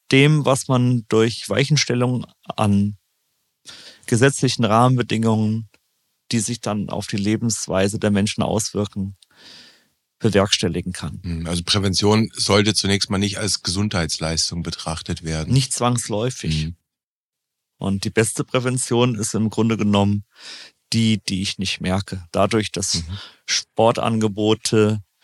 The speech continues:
Speaker 1: attraktiver werden, dadurch, dass in Schulen konsequent gesundes Essen angeboten wird, in Schulen und in Kitas, dass das auch groß angelegt unterstützt wird.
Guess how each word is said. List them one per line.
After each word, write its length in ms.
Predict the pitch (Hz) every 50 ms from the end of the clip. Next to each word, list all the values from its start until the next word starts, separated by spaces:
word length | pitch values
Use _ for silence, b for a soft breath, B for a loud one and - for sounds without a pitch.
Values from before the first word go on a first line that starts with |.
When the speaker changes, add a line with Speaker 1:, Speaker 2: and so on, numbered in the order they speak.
| B B B B B B B B B B B B
Speaker 1:
attraktiver 880 | 131 127 - - 131 120 - - - - - 127 123 107 117 113 110 98
werden, 720 | 95 92 90 92 95 - 101 101 101 101 101 101 107 101 B B B B B B B B B B B B B B B B B B - 233 262 196 - _ _ _ _
dadurch, 840 | - 117 107 110 120 123 107 127 120 117 113 113 113 104 - - - - -
dass 720 | - 98 104 107 104 - - - - - - - - - _ _ _ _ _ B B B B B B B B B B B B B B B B B B _ _ _ _
in 280 | - 131 123 120 117 110
Schulen 720 | - - - 120 127 139 147 139 135 123 117 117 117 110
konsequent 1080 | - - 127 117 123 117 120 117 - - - 101 104 107 110 110 107 - - - - b b b b b b b b b b b b _ _ _ _ _
gesundes 500 | - - 107 110 117 117 117 123 113 -
Essen 320 | - 120 113 104 - 123 82
angeboten 800 | 85 110 113 113 113 110 - - 95 104 113 - - 117 104 98
wird, 340 | 104 107 107 104 - -
in 240 | - - 107 107 104
Schulen 400 | 98 - - 120 117 113 113 117
und 120 | 110 104 107
in 220 | 104 104 104 90 95 95 -
Kitas, 580 | - - 120 107 - - 92 92 107 110 - -
dass 180 | - 98 90
das 180 | - 95 95 -
auch 540 | - - - 95 95 - - - - - -
groß 280 | - 110 120 123 120
angelegt 540 | - - 107 110 107 101 101 98 101 101 -
unterstützt 680 | 113 104 98 95 98 - - 117 - - - - - -
wird. 420 | 101 98 90 _ - - - _